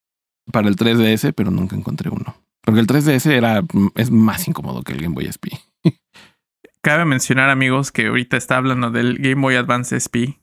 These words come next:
Speaker 2: como si lo hubiera jugado hace diez años, hace, hace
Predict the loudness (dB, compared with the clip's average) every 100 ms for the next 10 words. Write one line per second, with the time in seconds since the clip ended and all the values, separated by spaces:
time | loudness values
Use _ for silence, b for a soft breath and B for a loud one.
0 | _ -6 -6 -4 -2 -2 -6 -4 2 4
1 | 4 4 4 2 2 4 2 0 0 0
2 | 0 -2 -4 -2 0 0 -2 -4 _ -2
3 | 0 0